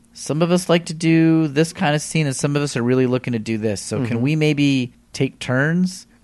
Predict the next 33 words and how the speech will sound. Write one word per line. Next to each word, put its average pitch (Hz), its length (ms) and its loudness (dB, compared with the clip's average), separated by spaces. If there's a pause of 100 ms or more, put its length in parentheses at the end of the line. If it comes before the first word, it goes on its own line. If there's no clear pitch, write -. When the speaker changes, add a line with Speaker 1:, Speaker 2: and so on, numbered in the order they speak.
Speaker 1:
Can - 100 -2
we, 139 80 2
like, 147 200 4
play 131 200 4
the 131 120 0
player?" 143 520 2 (440)
If 113 140 -4
Eric 131 280 0
Tenoy's 139 340 -2
initiating, 139 640 -2 (160)
it's - 100 -6
Speaker 2:
Right. 117 60 4
Speaker 1:
probably 127 220 4
a 139 40 2
premise. 151 640 -2 (220)
He 127 140 0
likes 123 320 2
to 139 60 -14
do 156 140 4
it. 165 80 4
He's 120 160 -2
really 135 240 4
good 123 220 2
at 156 140 6
it. 190 180 -2 (340)
Like, 113 140 0
just - 320 -2
assume 147 580 2
it's 165 140 0
a 165 40 2
premise. 165 640 -2
And 123 200 2
if - 340 -2